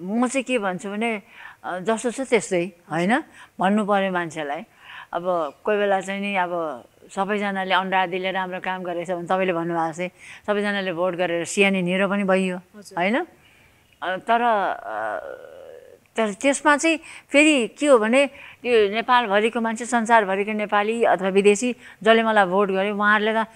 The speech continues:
Speaker 1: म माथि एउटा बर्डन थपिदिएको मात्रै हो।
Speaker 2: हजुर।
Speaker 1: "अझै काम गर है
Speaker 2: हजुर।
Speaker 1: र बेसकन काम गर" भनेर मात्रै हो।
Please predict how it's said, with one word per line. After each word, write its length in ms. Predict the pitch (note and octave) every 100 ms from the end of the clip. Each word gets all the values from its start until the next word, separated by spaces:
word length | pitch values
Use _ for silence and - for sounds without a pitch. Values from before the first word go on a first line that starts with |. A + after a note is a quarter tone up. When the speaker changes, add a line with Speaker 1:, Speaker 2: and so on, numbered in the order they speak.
| - -
Speaker 1:
म 120 | G#3 A3
माथि 240 | G#3+ G#3
एउटा 180 | G3+ G3
बर्डन 420 | G3 G#3+ G#3 G3+
थपिदिएको 540 | F#3 F#3 F3+ F3+ E3
मात्रै 320 | E3+ E3+ - D3
हो। 80 |
Speaker 2:
हजुर। 360 | C#3 - - -
Speaker 1:
"अझै 240 | G#3 G#3+ A#3+
काम 280 | A3 G3 F#3+
गर 180 | F3
है 320 | F#3+ B3+ E3 -
Speaker 2:
हजुर। 340 | G3+ - F#3+ -
Speaker 1:
र 200 | D#3 F3+
बेसकन 420 | F#3 F3+ G3+ F#3
काम 280 | F3+ F#3 F#3
गर" 180 | F3+ E3+
भनेर 320 | D#3+ D#3 D#3+
मात्रै 320 | E3 D#3 E3
हो। 120 | C#3+